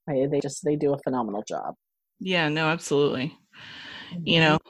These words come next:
Speaker 2: and they, they really care about the community too.
Speaker 1: Right.
Speaker 2: It's a great place.
Speaker 1: Yeah. That's my go-to.
Speaker 2: So you made a comment that your grandma had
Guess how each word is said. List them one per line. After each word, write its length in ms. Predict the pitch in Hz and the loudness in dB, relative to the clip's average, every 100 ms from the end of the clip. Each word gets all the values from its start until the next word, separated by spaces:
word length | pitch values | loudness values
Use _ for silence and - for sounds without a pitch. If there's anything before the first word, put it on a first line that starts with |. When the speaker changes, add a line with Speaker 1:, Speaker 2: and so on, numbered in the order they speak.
| _ | _
Speaker 2:
and 140 | 185 190 | 2 6
they, 200 | 202 208 | 6 6
they 180 | 220 247 | 6 8
really 220 | 247 214 | 8 8
care 160 | 208 170 | 6 6
about 160 | 156 | 6
the 60 | 160 | 2
community 520 | - 151 147 147 143 | 4 4 6 4 0
too. 340 | - 143 143 151 _ | 4 4 4 0 _
Speaker 1:
Right. 200 | - - - _ _ _ _ | -2 -2 -4 _ _ _ _
Speaker 2:
It's 160 | 185 202 | -2 0
a 40 | |
great 280 | 190 143 - | 2 2 2
place. 460 | - 135 147 - - - | 2 2 0 -8 -12 -8
Speaker 1:
Yeah. 220 | 62 85 - _ _ _ _ _ | -6 -6 -10 _ _ _ _ _
That's 220 | 165 - 170 | -10 -6 -4
my 100 | 156 | -2
go-to. 600 | 147 135 - 135 139 151 _ _ | -2 -4 -2 -4 -4 -8 _ _
Speaker 2:
So 440 | - 262 233 220 - _ | 0 6 6 6 0 _
you 140 | 190 233 | 6 6
made 180 | 262 | 6
a 40 | 320 | 4
comment 400 | - 214 180 160 | 4 4 4 2
that 120 | 180 | 2
your 120 | 175 | 2
grandma 680 | 156 156 156 156 170 160 147 | 0 2 4 6 6 6 4
had 520 | 160 170 151 151 156 | 4 4 6 4 -2